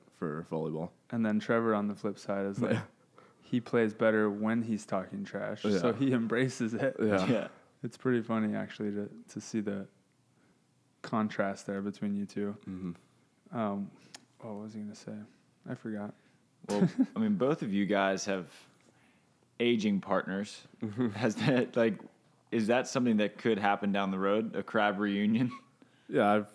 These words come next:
Speaker 1: I for sure wouldn't say no to it.
Speaker 3: Yeah.
Speaker 1: Uh, I mean, I really respect all of his talents.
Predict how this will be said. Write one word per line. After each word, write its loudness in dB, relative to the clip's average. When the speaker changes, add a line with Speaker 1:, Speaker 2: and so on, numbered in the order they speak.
Speaker 1:
I 2
for -2
sure 2
wouldn't 0
say -4
no 0
to 0
it. -4
Speaker 3:
Yeah. -4
Speaker 1:
Uh, -2
I -8
mean, -4
I -2
really 2
respect -4
all -2
of -4
his -8
talents. -6